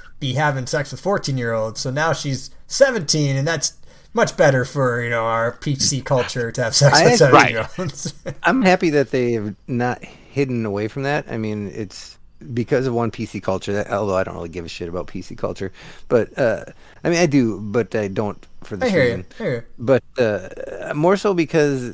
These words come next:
Speaker 2: it's this, that was really a big deal in the books. Every, everything was so young in the books, and
Speaker 1: 'Cause
Speaker 2: they
Speaker 1: it's
Speaker 2: just hid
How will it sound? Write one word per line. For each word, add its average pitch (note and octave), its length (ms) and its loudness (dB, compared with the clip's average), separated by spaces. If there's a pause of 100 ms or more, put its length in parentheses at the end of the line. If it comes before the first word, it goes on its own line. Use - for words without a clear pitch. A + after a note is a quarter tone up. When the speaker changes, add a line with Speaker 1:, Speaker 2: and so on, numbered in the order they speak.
Speaker 2:
it's - 240 -4
this, C#3 280 -4
that C3 180 0
was E3+ 160 2
really D3 300 0
a B2+ 40 -2
big A#2 240 -2
deal B2 220 -2
in E3+ 80 -2
the G#2+ 60 -4
books. F2+ 340 -8
Every, G#2+ 240 -4 (160)
everything C#3 360 -4
was G#2 120 -4
so A#2 200 -6
young A#2 280 -4
in A#2 40 -4
the G#2+ 60 -4
books, A#2 300 -2
and G#2 80 0
Speaker 1:
'Cause G2 100 -2
Speaker 2:
they G#2 60 -4
Speaker 1:
it's A2+ 100 -2
Speaker 2:
just - 100 -4
hid C3+ 140 4